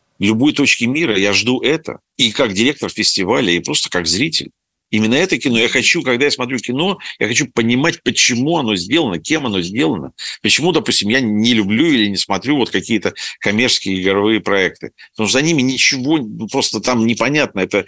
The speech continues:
искусственный интеллект или какой-то робот, или что, или фабрика, или продюсерский к-, конгломерат. Кто это делал? Почему это?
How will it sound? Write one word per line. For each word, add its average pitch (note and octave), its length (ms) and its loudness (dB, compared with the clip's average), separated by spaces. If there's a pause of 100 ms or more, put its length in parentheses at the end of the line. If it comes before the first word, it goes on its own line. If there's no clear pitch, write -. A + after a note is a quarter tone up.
(160)
искусственный B2 480 0
интеллект B2 460 2
или A2+ 320 2
какой-то G2 440 -4
робот, A2 460 0
или G2 140 -2
что, C#3 420 2
или F#2+ 140 2
фабрика, G#2+ 560 -2
или F#2+ 160 0
продюсерский G2 760 -2
к-, - 200 -8
конгломерат. G2+ 760 0 (280)
Кто D#3+ 320 2
это A#2 140 0
делал? G#2+ 420 0 (300)
Почему B2 580 0
это? E2+ 280 -4